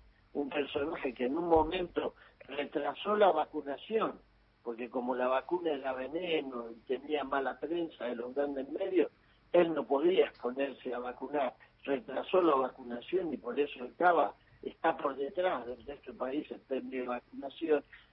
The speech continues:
y en otro momento decide que la presencialidad es una cuestión de vida o muerte, como si se estuviera discutiendo suspender el ciclo lectivo de aquí para siempre. Esas son situaciones que generan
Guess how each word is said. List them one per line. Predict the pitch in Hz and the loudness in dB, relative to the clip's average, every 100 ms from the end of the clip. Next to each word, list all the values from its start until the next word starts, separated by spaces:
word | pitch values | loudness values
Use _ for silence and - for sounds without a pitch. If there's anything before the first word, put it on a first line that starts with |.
| _ | _
y | 170 | 0
en | 190 220 | 2 0
otro | 220 202 | 0 0
momento | 185 185 202 190 190 | 0 0 -4 -2 0
decide | 180 - 185 190 170 | -2 -6 -8 -8 -6
que | 151 | 0
la | 135 127 | 0 0
presencialidad | 135 - 139 135 147 139 139 147 165 185 - _ _ _ - | -4 -6 -6 -4 0 0 2 6 6 6 2 _ _ _ 0
es | 156 | 4
una | 160 156 147 | 6 6 2
cuestión | 147 - 175 165 | -4 -6 2 4
de | 151 156 | 6 4
vida | 165 165 | 6 6
o | 151 | 4
muerte, | 180 156 127 - 123 | 2 0 -4 -14 -10
como | 123 123 - | -8 -8 -8
si | 131 | -12
se | 123 127 | -12 -14
estuviera | - 151 170 165 147 | -2 4 6 4 2
discutiendo | 147 151 143 160 170 170 170 - - _ | -4 -8 -2 2 2 0 -2 -4 -10 _
suspender | - - - 277 269 - 294 | -14 -12 -2 -2 0 0 2
el | - - | 0 -2
ciclo | - - | -10 -2
lectivo | 127 123 - 143 | -2 0 2 2
de | 131 | 2
aquí | 123 - | -2 -4
para | 117 127 127 - | -6 -4 -4 -6
siempre. | 147 131 - - - - - | -4 -4 -6 -12 -20 0 6
Esas | 240 - 165 | 8 6 0
son | - 160 156 | -2 -8 -8
situaciones | 156 160 156 - 190 196 | -4 2 2 2 -2 -2
que | 143 131 | -6 -8
generan | - 156 170 127 98 | -6 -4 -4 -6 -10